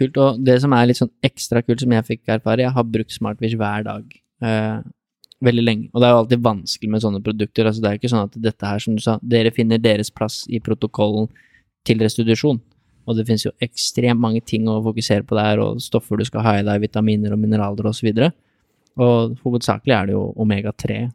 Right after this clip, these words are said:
og litt D-vitamin som er i Smartfish, så det er ikke sånn at det revolusjonerer verden, men det er veldig, veldig viktig, og det er jo faktisk en essensiell olje som du må ha i deg. Men det jeg synes er litt kult, er at jeg har vært i Romania i et halvt år,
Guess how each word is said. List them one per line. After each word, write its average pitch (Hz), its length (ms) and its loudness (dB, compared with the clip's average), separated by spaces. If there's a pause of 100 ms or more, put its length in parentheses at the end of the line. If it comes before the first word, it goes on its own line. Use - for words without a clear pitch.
(140)
og 120 120 2
litt 110 140 2
D-vitamin 104 560 -2
som 117 160 0
er 98 180 -2
i 110 40 -2
Smartfish, 107 540 -2 (640)
så 120 440 2 (180)
det 123 80 2
er 113 80 2
ikke 131 80 -4
sånn 123 160 2
at - 60 -12 (100)
det 113 140 4
revolusjonerer 107 580 0
verden, 107 400 -6
men 127 140 0
det 123 100 2
er 117 160 -2
veldig, 117 320 0
veldig 107 180 0
viktig, 117 420 -8
og 131 120 -2
det 117 80 2
er 113 100 4
jo 127 120 -4
faktisk - 440 -14
en 110 200 -2 (100)
essensiell 110 580 -2
olje 110 340 0
som 117 140 0
du 117 80 2
må 107 300 2
ha 101 160 0
i - 20 -4
deg. 165 160 -6 (800)
Men 127 80 0
det 127 80 6
jeg 143 120 4
synes 147 140 0
er 131 100 4
litt 131 140 -2
kult, 170 220 0
er 123 160 2
at - 40 -20 (100)
jeg 131 100 0
har 123 100 4
vært 117 160 -2
i 123 60 2
Romania 110 400 -2
i 110 80 -2
et - 80 -12
halvt 107 240 -4
år, 170 120 -2